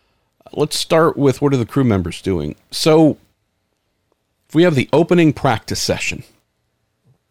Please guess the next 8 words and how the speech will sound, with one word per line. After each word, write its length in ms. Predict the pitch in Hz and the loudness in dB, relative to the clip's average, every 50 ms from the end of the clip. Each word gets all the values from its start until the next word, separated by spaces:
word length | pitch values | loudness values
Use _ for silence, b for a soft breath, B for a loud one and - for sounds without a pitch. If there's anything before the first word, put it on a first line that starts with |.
| _ _ _ _ _ _ _ _ _ _ _ _ _ _ | _ _ _ _ _ _ _ _ _ _ _ _ _ _
seventy-five 680 | - - - 131 131 139 139 127 - - 117 117 110 | -8 -2 -2 0 2 2 0 0 0 0 0 2 2
minutes 300 | 113 110 107 104 - - | 0 0 -2 -2 -4 -4
long 260 | 101 98 101 101 107 101 | -4 -2 0 0 -2 -2
for 180 | - - 98 | -4 -4 -4
IndyCar. 460 | 101 98 98 - - 95 92 92 90 - _ _ _ _ _ _ _ _ _ _ _ _ _ _ _ _ _ _ _ _ _ _ _ _ _ _ _ _ _ _ _ _ _ - | -2 -4 -4 -2 0 0 0 0 -2 -6 _ _ _ _ _ _ _ _ _ _ _ _ _ _ _ _ _ _ _ _ _ _ _ _ _ _ _ _ _ _ _ _ _ -12
Teams 400 | - - 139 147 143 135 131 110 | -6 -2 0 2 2 2 2 2
never 300 | 113 113 120 127 135 131 | 0 2 2 2 2 2
use 360 | 113 104 104 113 117 113 107 | 0 0 0 2 2 0 0